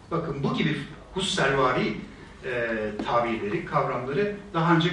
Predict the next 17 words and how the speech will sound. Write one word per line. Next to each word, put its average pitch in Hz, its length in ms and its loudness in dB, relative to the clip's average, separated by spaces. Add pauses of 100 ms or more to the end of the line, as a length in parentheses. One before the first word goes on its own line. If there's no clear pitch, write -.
kullanan 160 420 2
bir - 40 0
filozoftan 143 720 -2
bahsediyoruz. - 600 -10 (220)
Ben 196 140 8
her 208 300 6
konuşmada 165 440 4
hemen 151 200 2
hemen 165 260 6 (180)
ya 139 80 -4
da 139 100 4
derslerde 139 460 2
söylüyorum, - 580 0 (360)
e, 123 400 0
felsefe 165 420 2
tarihini 143 440 2
bilmeyen 170 460 6